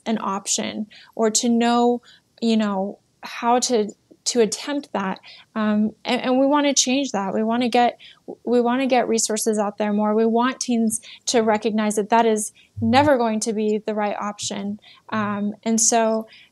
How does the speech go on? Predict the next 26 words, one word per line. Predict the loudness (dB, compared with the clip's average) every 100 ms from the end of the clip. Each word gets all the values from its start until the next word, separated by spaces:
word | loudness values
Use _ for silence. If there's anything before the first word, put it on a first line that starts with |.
| -20
you | -10 -4 0
know, | 0
it's | 2 0 0
difficult. | -2 0 0 2 0 0
It's | -2 0
a | 0
difficult | 0 0 -2 -4
topic | -4 -4 -4 -2
for | -2
a |
lot | 0 -2
of | -4 -6
people | -4 0 -2
because | 0 0 0
it | 2
deals | 2 2
with | 0
emotions, | 0 0 0 -2 -4 -2
and | -2 0
humans | 0 2 0 0
don't | 0 0
wanna | 0 -2
talk | -2 0
about | 0 -2 -6 -4
emotions, | -2 0 -2 -6 -6 -4
but, | -4 -4